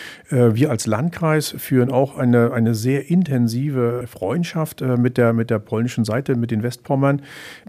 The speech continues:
in gemeinsamen Übungen. Das haben wir zweimal schon mit Großübungen, zum Beispiel auf dem Truppenübungsplatz durchgeführt.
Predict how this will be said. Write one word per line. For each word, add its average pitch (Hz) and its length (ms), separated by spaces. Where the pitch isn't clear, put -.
in 165 200
gemeinsamen 147 640
Übungen. 165 640
Das 131 180
haben 127 120
wir 123 120
zweimal 117 480
schon 165 260
mit 131 140
Großübungen, 156 680
zum 131 140
Beispiel 123 240
auf 113 100
dem 120 80
Truppenübungsplatz 131 800
durchgeführt. 170 640